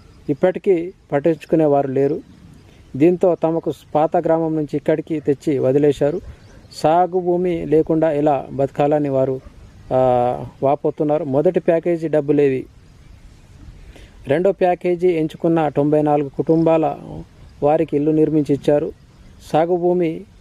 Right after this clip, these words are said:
కేటాయించారు. ఇవి కాదని మొదటి ప్యాకేజీ ఎంచుకున్న తమకు ఇప్పటికీ డబ్బులు ఇవ్వలేదని, తాము వ్యాపారం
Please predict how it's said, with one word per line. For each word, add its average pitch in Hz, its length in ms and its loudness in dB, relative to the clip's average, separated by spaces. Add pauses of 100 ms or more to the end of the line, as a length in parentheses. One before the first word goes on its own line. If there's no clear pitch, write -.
(240)
కేటాయించారు. 151 680 2
ఇవి 160 500 0
కాదని 170 420 0
మొదటి 160 340 -2
ప్యాకేజీ 160 480 0
ఎంచుకున్న 151 560 0 (100)
తమకు 147 300 0
ఇప్పటికీ 147 500 -2 (500)
డబ్బులు 147 360 2
ఇవ్వలేదని, 156 640 2 (680)
తాము 156 260 0
వ్యాపారం 175 680 0